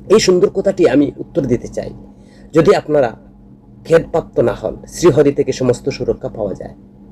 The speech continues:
তখন পুরোহিতরা প্রহ্লাদকে বিনাশ করবার জন্য প্রস্তুত হলো। ভয়ঙ্কর এক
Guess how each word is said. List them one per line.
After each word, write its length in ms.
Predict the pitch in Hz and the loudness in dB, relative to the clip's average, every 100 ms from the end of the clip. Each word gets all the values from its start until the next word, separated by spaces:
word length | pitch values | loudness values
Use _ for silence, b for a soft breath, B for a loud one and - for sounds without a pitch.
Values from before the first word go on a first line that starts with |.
| - B B - | -20 B B -6
তখন 220 | 175 190 | 0 2
পুরোহিতরা 440 | - 175 185 - | 2 2 2 0
প্রহ্লাদকে 400 | - 156 160 - | 2 2 0 -2
বিনাশ 320 | 147 147 147 - | 0 2 2 0
করবার 380 | 165 147 151 | -2 0 0
জন্য 240 | - 339 - | 2 4 4
প্রস্তুত 380 | - - 139 - | 0 -12 -8 -4
হলো। 220 | 98 - - - B B 156 | -4 -4 -16 -20 B B 0
ভয়ঙ্কর 420 | 170 190 180 185 | 2 2 2 0
এক 180 | 156 | 0